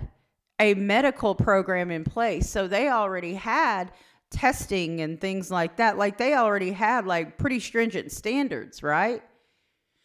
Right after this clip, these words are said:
But when all of this was going on,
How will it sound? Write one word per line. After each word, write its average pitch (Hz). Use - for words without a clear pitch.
But 226
when 233
all 262
of 247
this 240
was 220
going 214
on, 254